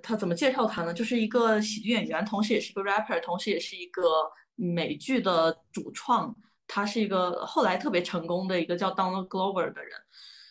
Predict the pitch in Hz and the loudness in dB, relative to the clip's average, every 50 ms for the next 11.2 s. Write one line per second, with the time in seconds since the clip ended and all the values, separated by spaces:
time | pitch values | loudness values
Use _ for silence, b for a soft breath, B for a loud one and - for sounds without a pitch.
0 | B B _ 175 185 180 175 175 170 170 170 170 - - - - - 233 233 233 | B B _ -4 -2 0 0 2 2 0 0 -2 -6 -8 -6 -2 0 2 2 2
1 | 226 233 _ - - 262 240 233 226 220 - - 226 214 202 196 214 240 247 247 | 0 -4 _ -4 0 2 2 2 0 -2 -4 0 0 0 2 2 2 2 4 4
2 | 254 247 226 190 - - - - 254 254 214 - - 170 165 170 175 170 - 220 | 4 4 4 2 2 -2 0 2 2 4 4 2 0 -2 2 2 2 4 4 2
3 | 196 180 180 - 233 226 - - 160 - - - - - b b b b b b | 2 2 2 2 0 0 0 -4 -10 -8 -6 -6 -6 -6 b b b b b b
4 | b b _ _ - 180 170 165 160 156 156 - - - - 247 247 254 254 262 | b b _ _ -6 -6 -4 -4 -8 -10 -12 -10 -8 -4 0 0 0 2 2 0
5 | 240 - 240 233 220 196 185 175 190 175 170 165 - _ _ _ - - 170 170 | 0 2 2 2 2 2 0 0 2 2 2 2 -2 _ _ _ -2 0 2 2
6 | 208 269 254 220 208 214 202 175 170 170 170 - - 180 175 - 196 160 160 175 | 4 4 4 4 2 2 2 2 2 0 0 -2 -4 -4 -2 0 -2 -2 -2 -2
7 | 196 202 196 - - 202 196 - 208 226 214 B 214 B B B - - 226 226 | -2 -2 -2 0 -2 -2 -2 2 0 0 0 B -4 B B B 0 2 2 4
8 | 226 240 226 220 202 202 196 190 - - 262 214 185 - 262 240 214 180 143 160 | 4 2 2 2 2 0 -4 -6 -2 0 2 2 2 2 2 2 2 2 0 2
9 | 175 180 180 - 220 214 202 165 _ - - 151 156 160 170 160 165 165 165 170 | 0 2 2 0 0 0 -2 -4 _ -8 -14 -12 -8 -6 -4 -4 -4 -4 -2 -2
10 | 196 208 202 - - 190 185 190 196 208 - 208 180 175 170 202 190 165 - 156 | -2 -2 -2 -2 -4 -2 -2 -2 -4 -2 0 0 2 2 2 2 2 2 2 2
11 | 147 147 - | 0 -2 -2